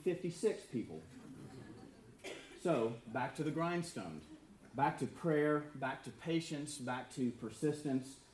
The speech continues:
And, and those of you who were with us, uh, those, in those years, you remember that we met at L M R A in the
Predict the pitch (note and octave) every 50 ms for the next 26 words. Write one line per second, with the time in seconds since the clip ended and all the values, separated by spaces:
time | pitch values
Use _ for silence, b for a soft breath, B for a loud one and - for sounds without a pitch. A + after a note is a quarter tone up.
0 | B B B B - - E3 E3 E3 E3 E3+ E3+ - F3 F3+ E3+ E3+ E3 D#3+ -
1 | - - - E3 G#3 B3 B3 G#3 A3+ F#3 F3+ G3 G3 G3 F#3 G3 F#3 F3+ E3+ D#3+
2 | E3 G3+ G#3 G3+ A3 A3 A3 A3 - - - D#3+ D3 C#3 C#3+ D3 E3+ F3 F3 E3+
3 | E3 - - F3 D#3+ E3 D#3+ E3 D#3+ D#3+ - E3 E3+ F3+ F#3+ G3 F#3+ G3 - B
4 | B B B E3 F#3 G3+ G3+ F3+ F3+ F3+ F3+ F3+ F3 E3+ E3 D#3+ D#3 D#3+ D#3+ D#3
5 | D#3 E3+ - - D#3+ D#3 D3 D3 D#3 E3+ E3+ E3+ E3 D#3+ D#3 D#3 D#3 D3+ D3+ D3+
6 | D3+ D3+ D#3+ D#3 D#3 D3 D3+ C#3+ C#3+ C#3 C3